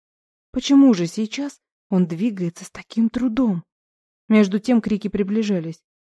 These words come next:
Резкие мужские рыки перемежались довольно визгливыми женскими вскриками, которые уже можно было отчетливо разобрать. «Уверяю, что нас спасет.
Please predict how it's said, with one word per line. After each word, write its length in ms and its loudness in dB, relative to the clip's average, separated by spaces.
Резкие 540 2
мужские 500 -2
рыки 400 -6
перемежались 720 4
довольно 380 0
визгливыми 600 -2
женскими 480 -2
вскриками, 580 -6
которые 400 4
уже 200 2
можно 300 2
было 220 -2
отчетливо 480 -6
разобрать. 520 -4
«Уверяю, 520 4
что 180 -6
нас 180 -4
спасет. 540 -6